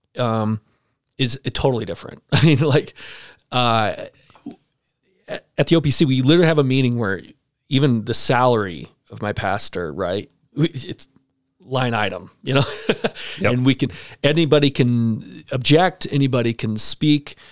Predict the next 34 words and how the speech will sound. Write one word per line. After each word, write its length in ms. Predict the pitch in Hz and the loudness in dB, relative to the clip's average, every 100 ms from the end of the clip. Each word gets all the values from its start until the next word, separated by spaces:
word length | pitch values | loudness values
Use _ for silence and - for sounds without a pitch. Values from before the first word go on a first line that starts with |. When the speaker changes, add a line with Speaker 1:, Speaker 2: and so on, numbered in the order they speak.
| - | -4
Speaker 1:
The 100 | 127 | -2
whole 140 | 127 147 | 2 2
meeting 320 | 139 147 139 | 4 2 2
is 140 | 120 | 0
recorded. 520 | 107 - 123 131 147 | -2 -2 0 2 2
And 100 | 123 | 2
then 100 | 107 | 0
at 140 | 107 107 | -2 -4
the 100 | 98 | 0
meeting, 480 | 113 120 127 143 - | 2 4 4 2 0
at 120 | 123 | -2
the 120 | 113 | 0
end 220 | 117 160 | 2 2
of 60 | 127 | 2
the 60 | 107 | 2
meeting, 320 | 104 107 120 | 2 2 2
they 120 | 110 | 2
read 320 | 95 120 131 | 0 0 2
back 260 | 117 113 - | 2 0 0
the 80 | 104 | -4
notes 380 | 98 160 - 110 | -2 -2 -2 -2
and 80 | |
say, 160 | - 101 | -2 -2
"Do, 160 | 92 92 | -2 -6
do 140 | - 98 | -4 -4
all 120 | 87 | -4
agree? 320 | 85 143 156 | -4 0 2
Does 200 | 135 98 | 0 -2
anyone 280 | 95 98 92 | -6 -6 -6
want 240 | 87 92 107 | -6 -8 -6
amendments 400 | 101 107 110 - | -4 -2 -2 -4
to 100 | 85 | -8
the 100 | 80 | -4
record?" 520 | 110 127 160 180 | -2 0 0 0